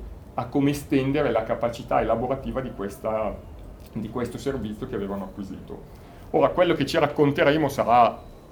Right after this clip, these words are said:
adattabile anche, diciamo,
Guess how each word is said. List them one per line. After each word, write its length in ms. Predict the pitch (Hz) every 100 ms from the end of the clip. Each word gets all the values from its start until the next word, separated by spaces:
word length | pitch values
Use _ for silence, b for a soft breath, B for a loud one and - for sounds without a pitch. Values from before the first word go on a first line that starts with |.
| -
adattabile 960 | 107 101 110 - 143 139 135 139 135 117
anche, 560 | 131 131 131 135 135
diciamo, 880 | 110 - 120 123 127 123 123 B